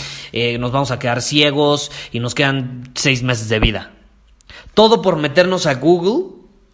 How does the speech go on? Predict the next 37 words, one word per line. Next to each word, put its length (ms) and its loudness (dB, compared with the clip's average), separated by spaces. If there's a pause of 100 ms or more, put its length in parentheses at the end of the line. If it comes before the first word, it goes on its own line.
(260)
a 120 2
buscar 640 2 (880)
lo 220 0
que 100 0
representaba 1200 -2
un 380 -2
pequeño 540 -6
síntoma, 680 -4
que 80 -6
era 420 -6
un 160 -6
dolor 300 -2
de 100 -6
oído 300 -4
mezclado 680 -4
con 240 -6
dolor 300 -4
de 120 -8
cabeza, 460 -4
mezclado 640 -4
con 300 -6
diarrea, 400 -4
yo 160 -6
qué 100 -10
voy 120 -4
a 40 -8
saber, 420 -10
¿no? 220 -4 (460)
Y 120 2
de 120 6
pronto 420 4
ya 260 4
tenemos 360 0
no 140 0
sé 120 -2
cuántas 500 2
cosas. 640 0